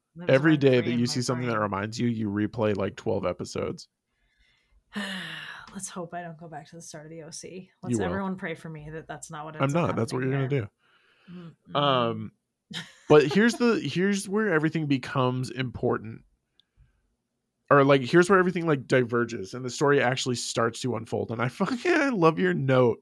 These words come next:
Speaker 2: too, um, because it's totally true. Mister Miyagi only agrees to the violent side of the resolution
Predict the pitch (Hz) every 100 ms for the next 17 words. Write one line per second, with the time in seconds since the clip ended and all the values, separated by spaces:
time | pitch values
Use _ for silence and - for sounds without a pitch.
0 | - - 123 110 - _ - _ _ -
1 | 135 139 160 156 143 180 175 143 - 160
2 | 104 _ _ _ - 127 208 240 277 262
3 | 180 160 170 131 120 120 - _ _ _
4 | _ _ _ _ _ _ _ _ _ -
5 | 156 208 247 233 160 123 127 135 135 151
6 | 156 - - 156 131 123 117 113 110 123
7 | 143 147 - - 131 107 113 127 139 -
8 | 135 120 131 120 120 123 120 120 - 156
9 | 165